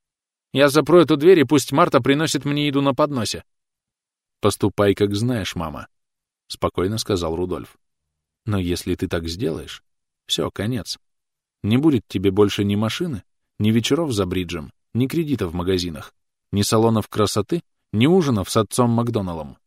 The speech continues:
Подумай об этом". Он встал. "А сейчас мне пора идти. Марта собирается кормить Билли ужином. Советую тебе присоединиться к ним". Когда он выходил из комнаты, по щекам матери текли слезы.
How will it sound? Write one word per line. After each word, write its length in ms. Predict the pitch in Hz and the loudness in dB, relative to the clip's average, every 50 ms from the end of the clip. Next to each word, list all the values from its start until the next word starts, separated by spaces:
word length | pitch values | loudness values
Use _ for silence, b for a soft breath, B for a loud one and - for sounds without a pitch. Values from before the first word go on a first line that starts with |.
| _ _ _ _ _ _ | _ _ _ _ _ _
Подумай 380 | - 185 180 160 120 92 85 80 | -8 -6 -2 -2 -2 -2 -2 -6
об 100 | 78 80 | -6 -6
этом". 260 | 80 - - 62 58 _ _ _ _ _ _ _ _ _ _ _ _ _ _ | -8 -8 -10 -14 -16 _ _ _ _ _ _ _ _ _ _ _ _ _ _
Он 180 | - 87 87 | -6 -6 -4
встал. 420 | 85 - - - - 71 62 - _ _ _ _ _ _ _ _ _ _ _ - | -4 -6 -6 -6 -6 -6 -6 -8 _ _ _ _ _ _ _ _ _ _ _ -2
"А 100 | 104 107 | -2 0
сейчас 400 | - 131 127 - - 185 - - | 2 2 0 2 2 0 0 0
мне 220 | 120 113 113 120 | -2 0 0 0
пора 300 | 120 123 110 107 104 107 | 0 0 0 2 2 0
идти. 360 | 110 - _ - - - - _ _ _ _ _ _ _ _ _ - | 0 -4 _ -16 -14 -14 -16 _ _ _ _ _ _ _ _ _ -2
Марта 300 | - 120 135 139 131 139 | 2 4 4 4 6 4
собирается 600 | 120 - 131 110 117 117 117 117 110 - - 117 - | 4 4 4 4 6 6 6 4 4 2 0 -2 0
кормить 380 | - 110 107 110 113 113 104 | 2 2 2 2 2 0 -2
Билли 280 | 98 95 107 104 101 110 | -2 -2 0 0 2 2
ужином. 480 | 120 123 113 92 87 76 69 64 - _ _ _ _ _ _ _ _ _ _ - | 2 0 0 -2 -6 -10 -12 -16 -18 _ _ _ _ _ _ _ _ _ _ -6
Советую 520 | - - 160 156 160 165 135 - 139 131 | -2 0 2 2 2 2 2 4 2 2
тебе 240 | 117 127 120 131 131 | 4 2 4 2 2
присоединиться 840 | - - 127 123 117 - 131 127 123 131 147 151 143 - - 98 | 4 2 0 0 2 2 0 0 0 -2 -6 -8 -8 -8 -10 -12
к 80 | - - | -12 -12
ним". 260 | 95 85 78 69 58 _ _ _ _ _ _ _ _ _ _ _ _ _ _ _ | -12 -12 -14 -14 -20 _ _ _ _ _ _ _ _ _ _ _ _ _ _ _
Когда 280 | - 87 85 85 95 92 | -6 -4 -2 0 0 2
он 140 | 92 92 | 2 0
выходил 400 | 87 87 - - 90 87 90 87 | -2 -4 -4 -4 -2 -2 -2 -2
из 100 | 87 - | -2 -4
комнаты, 480 | - - 165 156 135 90 - - - - _ _ _ _ _ _ _ _ _ - | -4 -6 -4 -4 -4 -8 -8 -12 -18 -20 _ _ _ _ _ _ _ _ _ -2
по 100 | 98 98 | -2 0
щекам 380 | - - 113 104 - 120 113 | 0 0 0 0 2 2 2
матери 400 | 107 107 120 151 147 - 135 127 | 2 2 0 -2 0 0 0 0
текли 320 | 120 - - - - 92 85 | -2 -4 -8 -8 -8 -8 -8
слезы. 440 | - - 95 87 82 73 65 60 | -6 -6 -6 -6 -6 -8 -10 -14